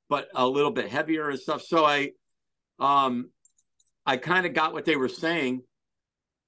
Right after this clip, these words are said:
and I started firing off a bunch of, uh, material to Alessandro, uh, 'cause he was the one writing the lyrics and producing the project, and he's great. He's a genius.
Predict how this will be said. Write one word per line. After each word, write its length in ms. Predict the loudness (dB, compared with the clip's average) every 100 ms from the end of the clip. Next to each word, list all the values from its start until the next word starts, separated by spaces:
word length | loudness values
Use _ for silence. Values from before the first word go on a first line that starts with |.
| _
and 220 | -4 -2
I 100 | -2
started 380 | -2 -2 -2 -2
firing 420 | -4 -2 -2 -4
off 200 | -4 -6
a 40 | -6
bunch 320 | -6 -6 -6
of, 180 | -10 -2
uh, 220 | 0 0
material 600 | -2 -8 -4 0 0 -2 -4
to 280 | -4 -2 -4 -2
Alessandro, 880 | -4 -4 -2 2 2 2 0 -2 -4 _ _ _ _ _
uh, 260 | 2 4 4
'cause 240 | 0 -4
he 120 | -2
was 200 | -2 -2 -2
the 60 |
one 220 | 0 2
writing 340 | 2 0 -2 -4
the 60 | -2
lyrics 520 | 0 0 0 -4 -8
and 140 | -10
producing 500 | -8 -2 -2 0 -2 -4
the 80 |
project, 560 | 0 2 2 2 -2 -2
and 100 | -2
he's 160 | -2 -6
great. 420 | -6 -2 -2 -2
He's 160 | -12 -10
a 60 | -10
genius. 680 | -8 -10 -10 -12 -14 -20